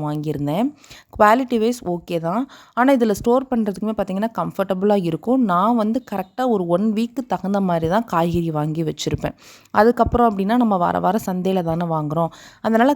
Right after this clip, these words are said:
காய்கறி மட்டும் பார்த்தீங்கன்னா, ஒரு ஒன் வீக்கு தகுந்த மாதிரி இருக்கும். வெங்காயம், தக்காளி வந்து கொஞ்சம் பல்கா வாங்குற மாதிரி இருக்கும்.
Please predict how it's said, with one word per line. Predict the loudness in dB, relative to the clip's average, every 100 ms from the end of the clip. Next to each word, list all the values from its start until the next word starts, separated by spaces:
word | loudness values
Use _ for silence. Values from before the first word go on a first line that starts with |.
| 2
காய்கறி | 2 2 0 0
மட்டும் | -2 -4 -6
பார்த்தீங்கன்னா, | -4 -4 -2
ஒரு | 0 0 0
ஒன் | -2
வீக்கு | -2 -4 -4
தகுந்த | -4 -2 -2
மாதிரி | 0 0 -2
இருக்கும். | -2 -2 -2 0
வெங்காயம், | 0 2 4 4 2 0 -2
தக்காளி | -2 -2 -2
வந்து | -2 -2 -2
கொஞ்சம் | -2 -2 0
பல்கா | 0 0 -2 -2 -2
வாங்குற | -2 -4 -6 -4
மாதிரி | -4 -4 -6
இருக்கும். | -6 -8 -4 -2